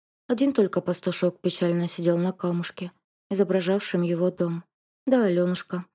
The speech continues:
не давалась в руки хищника. Пока он преследовал других, она держалась в стороне, а теперь, когда увидела, что осталась одна,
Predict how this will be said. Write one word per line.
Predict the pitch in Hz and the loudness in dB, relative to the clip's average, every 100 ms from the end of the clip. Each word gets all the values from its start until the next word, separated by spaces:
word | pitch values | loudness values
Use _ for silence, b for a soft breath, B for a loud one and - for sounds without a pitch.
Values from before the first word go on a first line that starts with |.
| _ - | _ -2
не | 190 | 2
давалась | 180 185 175 180 - | 4 4 2 0 0
в | |
руки | 185 170 | -2 -2
хищника. | 185 - 175 - 175 180 180 - _ _ _ _ _ _ _ | -6 -2 -2 -2 -6 -8 -12 -14 _ _ _ _ _ _ _
Пока | 190 190 180 | -2 0 0
он | 180 | 0
преследовал | 170 185 180 185 185 180 180 | 0 -2 0 0 2 2 2
других, | 180 190 214 262 - _ _ _ - | 2 0 0 -2 -8 _ _ _ -4
она | 175 214 | 0 0
держалась | 254 208 190 196 202 | 0 0 0 0 0
в | |
стороне, | - 220 226 190 170 - _ _ _ - | 0 0 0 0 -4 -10 _ _ _ -10
а | |
теперь, | 185 190 202 294 - | -6 -2 0 0 0
когда | 202 175 180 | -4 0 0
увидела, | 180 170 170 175 170 | 2 0 0 0 -2
что | - 180 | 0 -2
осталась | 170 185 170 170 | 0 -2 -2 -2
одна, | 190 190 175 165 | -2 -2 -4 -6